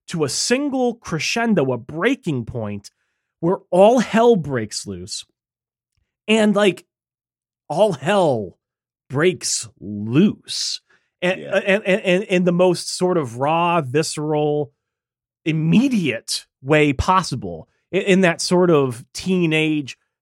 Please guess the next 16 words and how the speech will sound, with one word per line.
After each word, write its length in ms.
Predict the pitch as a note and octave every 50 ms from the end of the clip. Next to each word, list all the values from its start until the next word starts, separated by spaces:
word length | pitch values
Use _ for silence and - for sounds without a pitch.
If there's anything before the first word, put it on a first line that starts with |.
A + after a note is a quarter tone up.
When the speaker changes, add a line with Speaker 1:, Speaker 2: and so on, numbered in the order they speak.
| _ _
Speaker 1:
fever 540 | _ - F#3+ F#3 F#3+ E3+ D3+ D#3+ D3+ C#3+
dream 720 | C3+ B2 C3+ C3 C#3 D3+ D3+ D3 C#3+ C#3 C3+ C3 C3 B2+ A#2 _ _ _ _ -
of, 260 | A#2+ A#2+ A2 A2+ A#2
"Boy, 380 | D3+ D#3+ E3 D#3 D3+ D3 C3
I 60 | C3 C3+
wish 280 | C3 D3+ C#3+ - -
I 100 | C#3+ C#3
could 80 | C3 B2+
get 180 | C3+ D3+ -
revenge 480 | C3+ C3 A#2+ A#2 C3 C3+ C3+ C3+ C3 B2+
on 140 | B2+ B2+ B2
those 200 | C3 C3 B2+ -
people 300 | - - C#3+ B2+ C#3 C3
that 200 | C3 A#2+ G#2+ G2+
bullied 320 | A#2+ C3+ C#3+ C#3 C3 A#2+
me" 380 | B2 B2+ B2 A#2+ A#2+ A#2 G#2